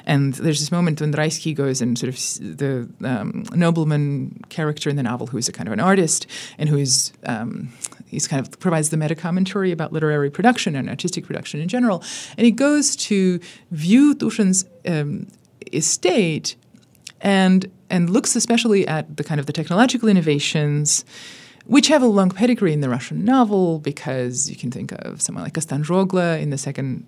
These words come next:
half of Dead Souls, um, and there are other, and actually Vronsky and Anna Karenina, and so, but, um, which of course comes after Abrev. But anyway, he looks at, like, this, this, I guess we would call it now high-tech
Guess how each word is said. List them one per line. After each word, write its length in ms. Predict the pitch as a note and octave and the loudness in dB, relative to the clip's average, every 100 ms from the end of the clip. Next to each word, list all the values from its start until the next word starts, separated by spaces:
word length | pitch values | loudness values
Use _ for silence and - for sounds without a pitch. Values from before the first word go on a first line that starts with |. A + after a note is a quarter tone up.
| _ - | _ -12
half 300 | - C#3 C#3 | -4 -4 -4
of 120 | C3+ | -8
Dead 180 | F#2+ - | -6 0
Souls, 580 | A3+ A3 G#3 F#3 - - | 4 4 4 4 2 2
um, 220 | C#3 C3 | -4 -2
and 120 | B2+ G#2+ | -2 -4
there 120 | F2 | -8
are 60 | - | -4
other, 420 | D3+ D#3 C#3 D3+ - | 0 0 -2 -6 -6
and 280 | E3 F3+ E3 | 0 2 2
actually 220 | - C#3 | 0 -2
Vronsky 480 | D#3 E3+ F#3 - D3 | 0 0 -2 -4 -4
and 80 | C3 | -4
Anna 140 | - | -6
Karenina, 400 | - A#3+ C4+ G#3+ | -4 -2 0 0
and 80 | E3 F3+ | -2 -6
so, 280 | - - - _ | -10 -12 -14 _
but, 180 | F3+ - | 2 2
um, 160 | E3 D3+ | -2 0
which 160 | C#3+ C#3 | -2 -6
of 80 | |
course 160 | - C3 | -8 -8
comes 280 | - C#3 - | -6 -8 -6
after 360 | B2+ C3+ - C#3 | -8 -8 -8 -6
Abrev. 380 | D#3+ E3 F#3+ F#3 | -4 -2 -2 -2
But 180 | D3 - _ _ _ _ - - - | -6 -6 _ _ _ _ -18 -6 6
anyway, 220 | A3+ E3+ | 8 8
he 120 | F3 | 4
looks 320 | F3 A#3 - | 2 2 2
at, 220 | G#3 D3+ - - - - _ | 0 0 -4 -20 -20 -20 _
like, 300 | - C#3 - _ _ _ _ _ _ _ - | -4 -4 -8 _ _ _ _ _ _ _ -4
this, 460 | E3 D3+ - - _ _ _ | 0 0 -2 -6 _ _ _
this, 420 | D3 B2+ - - _ _ _ _ - _ _ _ _ - - | -2 -2 -4 -8 _ _ _ _ -20 _ _ _ _ -20 -10
I 80 | |
guess 220 | D3+ D#3 - | -4 -2 -2
we 80 | |
would 140 | D3 C#3 | -6 -6
call 200 | - C#3+ | -2 -4
it 100 | D3 | -2
now 120 | C#3+ | -6
high-tech 720 | C#3+ - C#3 - F#3 G3 - | -4 0 0 2 2 2 -8